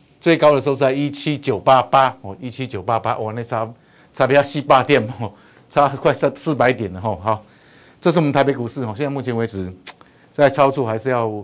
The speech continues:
还是要注意一下吼，还要注意一下吼。那目前为止我认为的吼，那，那其实啊，其实新，这个Omicron其实没那么可怕吼，但是我就说过了，这个心理，心里面吼，那，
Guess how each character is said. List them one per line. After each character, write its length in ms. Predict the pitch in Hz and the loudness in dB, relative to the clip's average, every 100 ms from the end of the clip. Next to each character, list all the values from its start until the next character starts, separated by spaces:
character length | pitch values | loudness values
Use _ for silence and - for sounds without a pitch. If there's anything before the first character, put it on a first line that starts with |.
| 95 - | -14 -6
还 140 | 127 | -6
是 140 | 123 | -2
要 160 | 131 123 | -2 -2
注 220 | 113 135 117 | -4 -4 -2
意 60 | |
一 40 | 104 | -4
下 300 | 131 107 85 | -2 -2 -2
吼， 180 | 104 | -4
还 120 | 98 120 | -2 0
要 120 | 120 | -2
注 220 | 127 104 | -4 -6
意 20 | |
一 220 | 82 80 | -6 -10
下 60 | 82 | -8
吼。 160 | 95 - _ _ - | -8 -10 _ _ -6
那 140 | 117 | -4
目 120 | 135 | -4
前 140 | 127 110 | -4 -6
为 100 | 110 | -6
止 100 | 107 | -8
我 140 | 95 | -6
认 180 | 127 101 | -6 -6
为 100 | 87 | -10
的 80 | 85 | -10
吼， 200 | 95 92 | -10 -8
那， 260 | 113 107 - _ _ _ - _ _ | -8 -8 -10 _ _ _ -20 _ _
那 200 | 127 123 | -2 -2
其 200 | 120 151 | -2 -2
实 160 | 143 156 | 0 4
啊， 140 | 98 - - _ _ _ | 4 4 -6 _ _ _
其 120 | - | -4
实 240 | 165 185 180 - _ _ - - _ | 0 -2 -4 -12 _ _ -20 -20 _
新， 380 | - - 226 196 - | -10 0 0 -2 0
这 120 | 226 | 4
个 240 | 202 190 180 | 8 8 8
Omicron 500 | 233 208 - 156 123 | 6 6 6 2 0
其 140 | 156 | -2
实 100 | 147 | -2
没 80 | 151 - | -2 0
那 80 | |
么 100 | 185 | 0
可 220 | - 131 113 | 0 0 2
怕 220 | 156 131 | 4 4
吼， 260 | 131 110 _ | 2 -6 _
但 160 | 160 147 | 0 2
是 260 | 156 131 - _ _ | 0 -4 -8 _ _
我 100 | 113 | -4
就 100 | 123 | -2
说 220 | 151 151 | 0 0
过 220 | 147 131 98 | 0 -2 -4
了， 80 | 101 | -4
这 80 | |
个 60 | 135 | -6
心 280 | 123 156 139 | -2 -4 -2
理， 160 | 107 - | -6 -12
心 420 | - - 208 208 | -8 0 2 2
里 140 | 123 | 0
面 260 | 120 175 113 | 2 0 0
吼， 180 | 113 98 | -4 -6
那， 200 | 127 | -8